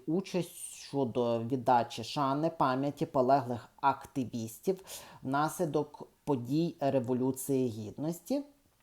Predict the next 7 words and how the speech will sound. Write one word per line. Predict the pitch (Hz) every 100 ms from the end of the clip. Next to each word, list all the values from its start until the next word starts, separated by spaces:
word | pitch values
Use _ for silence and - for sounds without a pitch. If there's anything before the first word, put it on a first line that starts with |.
| _ - - -
І | 175
тепер | 170 - 165 160
ще | - 151
коротко | - - 139 120 - -
поговоримо | 120 - 123 131 139 135 123 120 120 113
про | - 139 143 120 104 110 - - - - -
візит | 135 135 123 135 - -